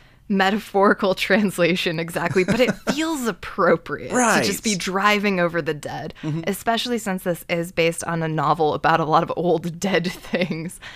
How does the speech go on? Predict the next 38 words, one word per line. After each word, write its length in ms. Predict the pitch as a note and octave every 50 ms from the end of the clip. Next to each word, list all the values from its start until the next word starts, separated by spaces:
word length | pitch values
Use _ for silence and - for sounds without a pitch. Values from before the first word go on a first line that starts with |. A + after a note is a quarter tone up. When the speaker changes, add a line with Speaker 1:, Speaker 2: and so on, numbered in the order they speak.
| - - - - - -
Speaker 1:
And 420 | F#3+ F#3+ F3 E3+ E3+ F3 F3+ F3+ - - - - - - - - - - - _ -
also 540 | G#3+ A3+ B3 B3 B3 - - A#3 G#3+ G3 F#3+
just 260 | F#3 F#3+ F#3+ - -
because 400 | F#3+ F#3 - F#3 F3 F3 F#3+ -
it 220 | - F#3 F3 F3 -
does, 540 | G3 F#3 F3+ F#3 G3 G3 G3+ - - - - - - - - - - - - - - - - - - -
I 100 | A#3 B3+
forget 440 | B3 - B3 B3 A3 C4 C4 C4 -
sometimes 540 | - A3+ G3 F#3 F3+ F#3+ E3+ D#3+ D#3 D#3+ -
that 160 | F3 E3 D#3+
the 100 | F3 E3
city 380 | - - E3 D#3+ E3 D#3+ D#3
is 180 | - E3 D#3 D#3
set 240 | - - D#3+ D#3 D3+
up 160 | D#3 D#3+ -
that 180 | - G3+ G3 -
way, 240 | A3 G#3+ G#3+ A3 G#3+ - - - - - -
and 220 | G3 F#3+ G3 G3
that 80 | G3 F#3
a 60 | F3
lot 280 | F#3+ F#3+ F#3 F#3 A3 B3
of 200 | C4 B3 A3+ G#3 - -
older 320 | F3+ F3+ F3+ F3+ F3+ F3 E3+
cities 600 | - - E3+ D#3 D#3+ D#3 D3+ D#3 D#3+ - - - - - _ - _ _
tend 320 | - - F#3 F3+ E3+ E3+ E3
to 100 | - D#3+
be 240 | - D#3+ C#3+ C#3+ D3+
set 300 | D3+ - - D#3+ D#3 - -
up 240 | D#3 D#3+ D3+ - - -
in 180 | - F3+ F3 F3+
the 80 | F3+ F3
way 200 | E3 D#3+ D#3 D#3
where 140 | D3+ D#3+
you 140 | D#3+ D3+ D3+
have 420 | D3+ D3+ E3 D#3 D3+ D3+ D3+ - - - - - - -
the 160 | - F#3 F3+
main 440 | F3 F3 E3+ E3+ F#3+ A3 A#3+ A#3+ A3+
city 580 | - - - G3 F3 E3 D#3 D#3 D#3 D#3 -